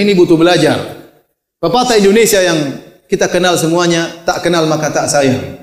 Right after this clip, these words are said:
Maka mengenal maka menyayangi. Kenapa kita kurang bisa cinta kepada Allah Subhanahu wa taala? Kita kurang mengenal nama-namanya. Apa makna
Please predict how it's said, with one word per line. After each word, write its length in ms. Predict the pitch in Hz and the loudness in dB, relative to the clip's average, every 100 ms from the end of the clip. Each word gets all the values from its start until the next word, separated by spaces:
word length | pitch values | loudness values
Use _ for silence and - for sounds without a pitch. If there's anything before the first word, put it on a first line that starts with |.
| - _ _ _ | -20 _ _ _
Maka 240 | 185 190 175 | -4 0 0
mengenal 400 | 170 160 190 214 | 2 2 2 0
maka 480 | 160 214 254 - - | 0 -2 -4 -8 -4
menyayangi. 680 | 156 143 123 101 85 - - _ _ _ _ _ | 0 2 0 -2 -6 -10 -16 _ _ _ _ _
Kenapa 280 | 220 339 392 | 0 2 2
kita 240 | 311 311 | 2 2
kurang 160 | 294 294 | 2 2
bisa 160 | 269 254 | 2 2
cinta 320 | 285 262 247 | 2 2 2
kepada 240 | 233 240 | 2 2
Allah 160 | 233 226 | 0 0
Subhanahu 320 | 214 214 208 | 0 -2 0
wa 40 | 202 | 0
taala? 160 | 262 | 0
Kita 160 | 302 302 | 0 0
kurang 240 | 302 302 285 | 2 0 0
mengenal 360 | 285 294 294 | 0 0 0
nama-namanya. 560 | 285 277 269 277 277 208 - - - _ _ _ _ _ _ _ _ _ _ _ _ _ - | 0 0 0 0 0 -2 -6 -18 -20 _ _ _ _ _ _ _ _ _ _ _ _ _ -4
Apa 320 | 294 294 262 | -2 2 2
makna 320 | 269 247 226 | 2 2 -2